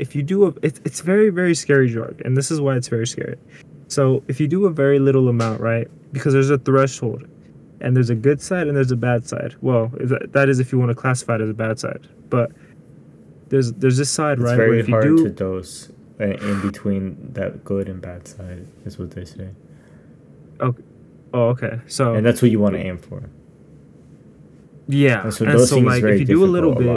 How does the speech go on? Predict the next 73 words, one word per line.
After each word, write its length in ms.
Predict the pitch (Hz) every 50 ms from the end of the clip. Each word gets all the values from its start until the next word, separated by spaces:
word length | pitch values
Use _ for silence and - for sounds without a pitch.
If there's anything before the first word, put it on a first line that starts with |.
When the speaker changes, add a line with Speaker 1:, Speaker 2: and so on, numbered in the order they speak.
| 85 -
Speaker 2:
lot. 60 | - -
Speaker 1:
it 100 | 135 127
can 100 | - 143
be 120 | 139 139 139
a 60 | 131
stimulant. 580 | - - - 151 139 123 107 107 107 - - - - - - - - -
But 100 | 127 127
if 60 | 123
Speaker 2:
But 60 | 120
Speaker 1:
you 60 | 120
Speaker 2:
you 60 | 117 120
Speaker 1:
do, 80 | 113 113
Speaker 2:
always 200 | 113 110 98 -
Speaker 1:
like, 60 | 131
a 40 | 123
Speaker 2:
want 120 | 95 95 95 95
more. 120 | 95 92 95 - - - - - - - - - - - - - - - - - - - - - - -
If 60 | 98
you 60 | 107
Speaker 1:
I 20 | 101
Speaker 2:
do 100 | 107 104
a 40 | 95
Speaker 1:
don't 0 |
know 60 | 101
Speaker 2:
little 140 | 104 98 98
Speaker 1:
if, 80 | 90 92
Speaker 2:
bit. 100 | 92 127
Speaker 1:
I 40 |
don't, 140 | 175 196 - -
I 80 | 175 202
don't 160 | 220 226 220
know, 140 | 220 220 208
I 120 | - 190 202
don't 80 | 214
know 60 | 214 208
if 80 | 196 -
that's 180 | 165 - -
true 180 | - - 147 143
or 40 | 131
not, 160 | 127 120 127
if 60 | -
you 60 | 135 135
always 160 | 131 120 120
Speaker 2:
Oh, 40 | 123
Speaker 1:
want 140 | 117 - 113
more. 200 | 110 113 107 104
Speaker 2:
okay. 120 | 107 - - - - - - - - - - - -
Speaker 1:
I 60 | - 135
guess 180 | 175 202 - -
if 100 | 185 -
it, 80 | 160 143
like, 180 | 139 131 117
a-, 160 | 120 110 - 135
attacks 360 | 127 - - 131 131 127 -
those 120 | 139 127 -
certain 200 | 139 131 123 120
receptors, 460 | 110 - - 127 131 131 139 123 120
I 40 | 117
don't 120 | 117 117
see 160 | 117 - 127
why 180 | 113 113 110 107
not. 320 | 107 117 131 127 120 - - - - - - - -
Speaker 2:
Mm-hmm. 200 | 98 92 85 -
Speaker 1:
But, 280 | - 131 127 123 - - - - - - -
so 160 | - - 139
there's, 180 | 143 147 131 - -
I 120 | - 127 131
heard 260 | 123 151 170 196 196
it's 140 | 190 - -
like 140 | 147 135 127
you 80 | 131 123
do 240 | 113 135 151 165
it 80 | 165